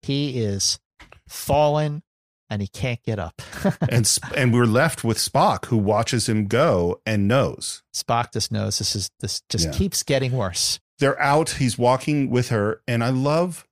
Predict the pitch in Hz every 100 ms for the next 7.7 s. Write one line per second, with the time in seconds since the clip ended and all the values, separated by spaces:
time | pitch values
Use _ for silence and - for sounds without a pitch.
0 | - 131 - 123 113 - - - 196 240
1 | - 107 73 - - _ - - - 117
2 | 107 101 _ 110 92 107 107 - 101 98
3 | 92 90 92 - 76 65 - _ _ _
4 | _ _ _ _ _ _ _ - 143 135
5 | 139 240 262 233 151 135 104 80 - -
6 | 117 117 131 185 254 147 110 104 - -
7 | 117 151 170 127 139 135 131